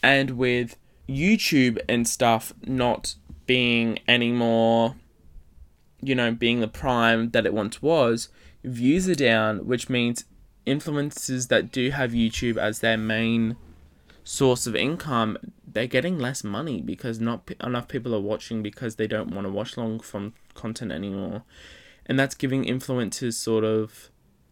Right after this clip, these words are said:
like, "Should I continue doing this? Like, is there a point in me doing this? Have I,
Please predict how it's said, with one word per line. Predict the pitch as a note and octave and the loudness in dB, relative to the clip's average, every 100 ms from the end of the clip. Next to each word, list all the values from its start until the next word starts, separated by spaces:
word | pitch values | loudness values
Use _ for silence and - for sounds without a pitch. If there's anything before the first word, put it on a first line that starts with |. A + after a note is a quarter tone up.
| _ | _
like, | A#2+ A2+ G#2+ | -4 -2 -2
"Should | - - C3 | -4 -4 0
I | A2+ | 0
continue | A#2 C3+ A#2+ D3+ E3+ F#3 | -2 -8 -6 -4 -2 0
doing | G3+ G3 F#3+ | 0 0 0
this? | F#3+ F#3+ G3 - | 0 0 -2 -2
Like, | A2+ A#2 | -2 -2
is | B2 | -2
there | A#2+ | 2
a | A2+ | 0
point | - C#3 C#3 | 0 -4 -2
in | |
me | C#3+ D3 | -4 -4
doing | C#3+ C#3+ C#3+ | -2 -2 -4
this? | C#3 C#3 - | -4 -4 -6
Have | C#3+ B2 | -4 0
I, | A#2+ | 0